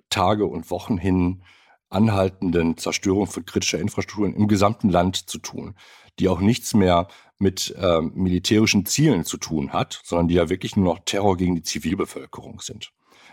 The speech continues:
Also von daher, da gibt's schon einen deutlichen qualitativen Unterschied, mindestens das. Ich will jetzt gar nicht über die völkerrechtliche Dimension reden. Da, das ist für mich eine, eine Untiefe, weil ich kein Völkerrechtler bin und jetzt auch gerade,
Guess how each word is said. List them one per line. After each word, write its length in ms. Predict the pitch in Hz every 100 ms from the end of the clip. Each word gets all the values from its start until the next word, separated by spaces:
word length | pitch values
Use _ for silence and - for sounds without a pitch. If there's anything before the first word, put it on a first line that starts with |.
| -
Also 180 | 90 85
von 160 | 98
daher, 260 | 85 87 98
da 120 | 92
gibt's 200 | 85 -
schon 380 | - 104 101 87
einen 120 | 95
deutlichen 440 | 92 107 - - 98
qualitativen 720 | - 104 107 95 - 90 92
Unterschied, 500 | 92 101 87 92 -
mindestens 520 | 90 104 - - -
das. 360 | 78 110 - - _ - -
Ich 120 | 110 104
will 60 | 104
jetzt 120 | -
gar 120 | 98
nicht 140 | 92
über 80 | 87
die 60 | 87
völkerrechtliche 560 | 98 98 101 90 90
Dimension 600 | 85 87 85 82 87 98
reden. 340 | 92 82 80 82
Da, 120 | 82
das 420 | 82 76 - -
ist 100 | 95
für 160 | - 98
mich 260 | 92 -
eine, 220 | 92 87 - - - -
eine 100 | 87
Untiefe, 420 | 92 104 110 101
weil 120 | 87
ich 80 | 87
kein 160 | - 90
Völkerrechtler 600 | 95 - 90 87 92 87
bin 400 | 78 85 95 92
und 160 | 78
jetzt 160 | - -
auch 120 | 78
gerade, 320 | - 90 90